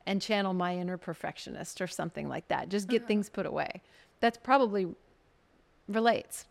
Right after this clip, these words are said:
Speaker 1: right?
Speaker 2: Yeah.
Speaker 1: Yeah.
Speaker 2: Yeah, I see that as relating.
Speaker 1: Oh, that's it. And that, that's, and I realize that I do it for a reason, and it gives me a sense of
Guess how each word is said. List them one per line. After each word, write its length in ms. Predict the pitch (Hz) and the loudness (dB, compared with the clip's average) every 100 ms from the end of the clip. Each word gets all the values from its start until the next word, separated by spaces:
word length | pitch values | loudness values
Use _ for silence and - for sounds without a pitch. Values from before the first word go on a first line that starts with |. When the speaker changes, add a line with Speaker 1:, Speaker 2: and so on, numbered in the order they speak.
| - | 0
Speaker 1:
right? 280 | 196 247 - _ _ 226 | 2 4 0 _ _ 4
Speaker 2:
Yeah. 240 | 277 403 - - | 6 6 2 2
Speaker 1:
Yeah. 240 | 202 165 - - | 4 4 -2 0
Speaker 2:
Yeah, 240 | 285 254 | 4 4
I 80 | 214 | 2
see 160 | 226 190 | -4 -4
that 140 | 180 | -4
as 120 | 175 | -6
relating. 280 | 185 190 214 | -8 -6 6
Speaker 1:
Oh, 180 | 240 226 | 8 10
that's 220 | 226 220 | 8 6
it. 100 | - 214 | 0 0
And 120 | 208 | 2
that, 120 | 190 - - | 0 -4 0
that's, 260 | 208 - - _ _ - | 0 0 -16 _ _ 0
and 120 | 240 | 6
I 100 | 233 | 6
realize 640 | 220 214 277 262 202 185 185 | 6 4 4 6 6 2 2
that 100 | 180 | 2
I 80 | 180 | 2
do 360 | 175 202 196 | 0 0 2
it 400 | 175 127 - - - _ _ | 2 2 -4 -8 -12 _ _
for 340 | - 196 180 | 0 2 4
a 40 | 170 | 2
reason, 500 | 170 180 175 170 143 | 0 -2 -2 -2 -4
and 140 | 165 | -4
it 120 | - - | -6 -2
gives 240 | 202 180 | 0 0
me 140 | 196 175 | 0 0
a 40 | |
sense 320 | - 190 180 | -2 -4 0
of 180 | 180 170 | -2 -2